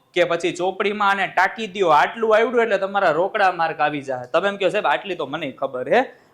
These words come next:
આટલું તો અમને સમજાય હે, અમારે સ્કૂલમાં શિક્ષકે આટલું તો અમને કહી દીધું હે." પણ હારું કરવા બે તે દી નથી થાતું સાહેબ. તમારે તો વાતું કરીને વહી જાવ, તમારે થોડી પરીક્ષા દેવાની, અમારે દેવાની.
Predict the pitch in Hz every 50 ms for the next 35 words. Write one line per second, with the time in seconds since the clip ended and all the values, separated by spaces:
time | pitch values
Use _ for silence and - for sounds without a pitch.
0 | _ - 160 180 - 196 175 151 131 143 165 175 165 156 131 123 127 143 151 139
1 | 147 143 139 139 185 233 220 147 156 170 165 143 123 - - - 180 185 185 165
2 | 151 127 123 - 160 165 - - 151 143 143 135 139 156 - 165 151 139 139 147
3 | 147 127 117 - 160 160 147 135 120 135 135 143 135 127 127 - - 156 143 151
4 | 170 180 - - 160 165 185 196 202 196 196 196 214 202 208 214 208 220 220 214
5 | 233 220 220 226 226 - - 226 226 226 214 175 - 156 127 117 - - - _
6 | _ _ _ _ 165 165 185 180 175 175 170 165 165 185 190 196 185 165 190 185
7 | 180 185 190 196 202 190 196 156 139 135 123 165 170 175 170 151 175 214 208 196
8 | - 170 170 180 - - 180 160 165 175 175 160 156 151 156 180 190 180 156 143
9 | 131 131 139 135 131 127 123 123